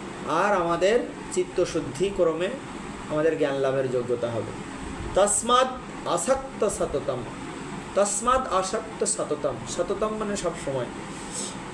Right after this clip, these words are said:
সর্বদা। কার্যম কর্ম সম আচর, সম আচর,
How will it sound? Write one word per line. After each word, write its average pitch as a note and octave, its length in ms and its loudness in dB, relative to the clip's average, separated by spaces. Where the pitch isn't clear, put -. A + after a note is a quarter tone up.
সর্বদা। F3 460 8
কার্যম G#3 460 6
কর্ম G3 320 6
সম F3 460 2
আচর, D#3+ 720 6
সম G3 220 4
আচর, E3 680 4